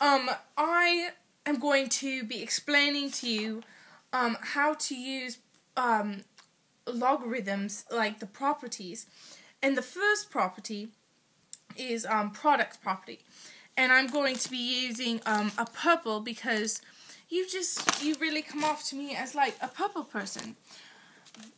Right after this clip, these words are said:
Oh, here it is, I found the purple. Um, but it looks like it's blue in the video, but it's, it's really purple, I promise. Um, I wouldn't lie to you. <laughs> Um, so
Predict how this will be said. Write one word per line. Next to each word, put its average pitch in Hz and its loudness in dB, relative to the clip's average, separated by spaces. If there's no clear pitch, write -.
Oh, 262 4
here 247 -8
it 208 -6
is, 190 -10
I - -14
found 190 -8
the - -20
purple. - -18
Um, 247 4
but 269 0
it 262 -6
looks 247 -2
like 262 6
it's 214 -4
blue 269 -2
in 233 -4
the 220 -6
video, 233 -2
but 214 -6
it's, - -12
it's - -10
really 233 -4
purple, - -16
I - -12
promise. 220 -10
Um, 196 -6
I - -12
wouldn't 233 -2
lie 190 -4
to - -8
you. - -20
<laughs> - -12
Um, 247 6
so 277 2